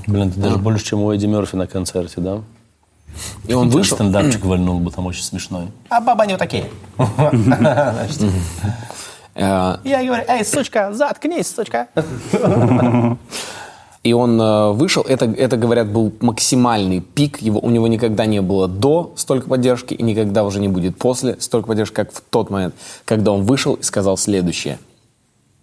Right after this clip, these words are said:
Speaker 2: «Братья, на четырнадцатом году фашистской эры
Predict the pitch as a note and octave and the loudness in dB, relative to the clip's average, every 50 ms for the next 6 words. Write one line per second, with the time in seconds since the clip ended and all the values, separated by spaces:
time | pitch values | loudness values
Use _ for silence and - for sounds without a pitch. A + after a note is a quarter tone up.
0 | _ _ _ - F#2+ E2+ A#2 A#2+ A#2 A2+ G#2+ - - B2 - - - _ _ _ | _ _ _ -4 -2 2 2 2 2 2 0 -2 -6 -8 -8 -10 -16 _ _ _
1 | _ _ _ _ _ _ _ _ _ - G#2 A2 G#2+ - C3 A2 - D3+ D3 D3 | _ _ _ _ _ _ _ _ _ -2 0 0 0 0 0 0 2 2 2 4
2 | C#3+ C3+ A2+ - B2 G#2 B2 A2+ A2+ G#2 A#2 A2 A2 A#2 G#2+ F#2 - - F#2 - | 2 2 0 -2 -4 -4 -4 -2 0 2 0 0 0 -2 -4 -6 -4 -8 -8 -6
3 | - - C#3+ B2+ - - - G2 - - - B2+ C3+ C3+ B2 A2 E2 - | -2 -2 -2 -2 -2 -4 -4 -6 -6 -2 0 2 2 2 2 0 -2 -6